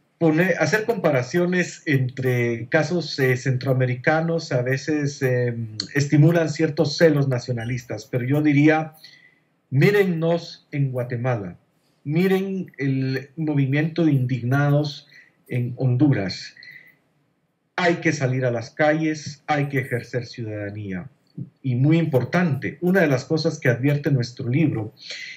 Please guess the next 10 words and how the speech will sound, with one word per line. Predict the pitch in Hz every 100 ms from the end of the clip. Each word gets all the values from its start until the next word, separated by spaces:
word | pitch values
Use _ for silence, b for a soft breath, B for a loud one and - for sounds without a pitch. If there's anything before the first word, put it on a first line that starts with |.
| B -
es | 147 156 160 - - _
la | 147 139 127
tolerancia | 139 127 120 143 151 170 151 -
pragmática | 110 110 123 143 160 - 113 101
de | 104
la | 101
ciudadanía | 98 120 107 104 123 143
a |
la | 127 113
corrupción. | 104 101 - - 107 92